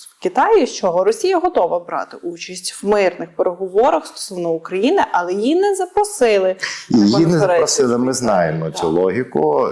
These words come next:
Speaker 2: Е, логіка доволі чітка і зрозуміла, що спочатку напрацьовуються принципи,
Speaker 1: Мгм.
Speaker 2: але потім,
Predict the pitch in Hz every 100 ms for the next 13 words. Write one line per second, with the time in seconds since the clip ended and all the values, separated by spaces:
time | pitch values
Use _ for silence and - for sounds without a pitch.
0 | 98 95 92 101 90 87 82 82 82 80
1 | - 82 - 85 78 78 76 80 80 113
2 | 139 127 - 76 - - - 90 76 -
3 | 78 - - - - 98 - 101 - 107
4 | 85 80 80 78 - - 76 76 - -
5 | 90 76 - 92 - 135 170 160 - _
6 | - 240 226 202 208 254 254 - 110 95
7 | 90 - 90 85 123 147